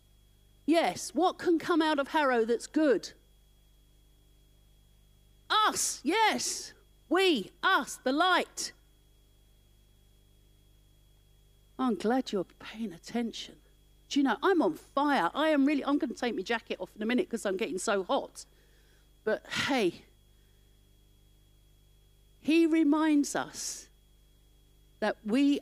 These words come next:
are to free others, and we must first, first be free of prejudices that separate us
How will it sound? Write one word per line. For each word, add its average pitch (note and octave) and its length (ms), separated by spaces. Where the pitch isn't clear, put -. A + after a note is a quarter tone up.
are B3+ 200
to - 240
free B3 960
others, G#3+ 720
and F#3 160
we G3+ 160
must G3 320
first, G#3 320
first A#3+ 440
be G#3+ 160
free B3 880
of F#3+ 260
prejudices F3+ 1160
that - 200
separate F#3 840
us - 580